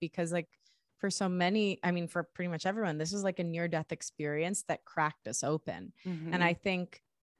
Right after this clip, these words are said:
Speaker 1: I mean, the reason I think I found music was because I was cracked open, because the thing that I thought I was, the thing I'd wrapped everything up in, was being withheld from me.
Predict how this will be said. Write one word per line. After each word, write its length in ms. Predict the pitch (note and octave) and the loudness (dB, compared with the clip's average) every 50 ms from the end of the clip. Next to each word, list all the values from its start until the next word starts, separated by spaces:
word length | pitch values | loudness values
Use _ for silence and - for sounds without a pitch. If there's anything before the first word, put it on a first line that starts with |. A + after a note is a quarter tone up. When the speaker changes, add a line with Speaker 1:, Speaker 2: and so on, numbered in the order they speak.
| _ _ - | _ _ -4
Speaker 1:
I 60 | F3 | 0
mean, 180 | F3+ F3+ F3 F3 | 2 2 2 2
the 80 | F3 E3+ | 2 4
reason 340 | F3 F3 F3 E3+ F3+ F#3+ | 4 4 4 2 4 4
I 100 | F3 E3 | 4 4
think 180 | - - D#3+ - | 4 2 0 0
I 60 | E3 | 0
found 220 | - F3 D3+ D3+ D#3 | 2 2 0 2 4
music 420 | E3 G#3+ B3 G#3 F#3 E3+ F3 - | 4 4 6 6 6 4 4 4
was 140 | D#3+ D#3 D3+ | 0 2 2
because 260 | E3+ D#3+ - D#3+ D3+ | 0 2 2 4 4
I 100 | D#3+ D#3 | 6 6
was 140 | D#3+ D#3+ - | 4 4 0
cracked 420 | - - E3+ D#3 D#3 - - - | -2 2 2 2 2 2 0 0
open, 340 | D#3 E3+ F3 - D3+ C#3 D3 | 0 0 0 0 -4 -4 -2
because 400 | C3+ D#3 D3 - E3+ D#3 D3 - | -2 -4 -4 -2 -2 0 0 2
the 100 | - D#3+ | 0 -2
thing 320 | - - D#3+ D#3+ E3 E3+ | 0 0 0 0 0 0
that 160 | E3+ E3 - - | 0 0 -2 0
I 220 | - D#3+ D#3 D#3 D3+ _ _ - | 0 2 2 2 2 _ _ 4
thought 260 | D3+ D3+ F3 G3 G3 | 6 8 8 8 6
I 140 | D#3+ C#3+ C3 | 6 4 4
was, 480 | C3+ E2 C#2 - - G#3 - - - _ _ _ _ _ | 0 -2 -4 -4 -4 -4 -6 -6 -6 _ _ _ _ _
the 80 | - F3+ | 0 0
thing 220 | - F#3+ F3+ F3 | 2 2 2 4
I'd 140 | E3 D#3 D3 | 4 4 4
wrapped 260 | D3+ C#3+ C#3 - - - - | 4 2 2 2 -2 -2 2
everything 440 | E3+ E3 D#3+ E3+ E3 - D#3+ D#3 - | 2 4 4 4 0 0 -2 -2 0
up 160 | - D#3 - - | 0 0 0 2
in, 300 | D3+ C#3+ - - - F3 - _ _ _ _ _ _ _ - | -2 -2 -2 -4 -8 -10 -10 _ _ _ _ _ _ _ 2
was 260 | F3 F3 D#3+ D3+ C#3 - _ _ _ D3 | 2 4 4 2 -2 -6 _ _ _ -4
being 520 | D#3+ F3+ G3 F#3+ F3+ E3+ D#3+ D#3+ D#3 D3+ - _ _ _ _ _ _ _ _ _ _ _ _ _ _ - | -2 0 2 2 2 0 0 -2 -4 -6 -8 _ _ _ _ _ _ _ _ _ _ _ _ _ _ 4
withheld 600 | E3+ F#3+ F#3 - - - D#3+ D#3+ F#3 F#3+ F#3 - | 6 6 6 6 4 4 4 4 4 2 -2 -6
from 220 | - C#3 C3 C3 | -4 -4 -2 -2
me. 260 | A#2 - - G3 F#3 | -2 -4 -6 -8 -10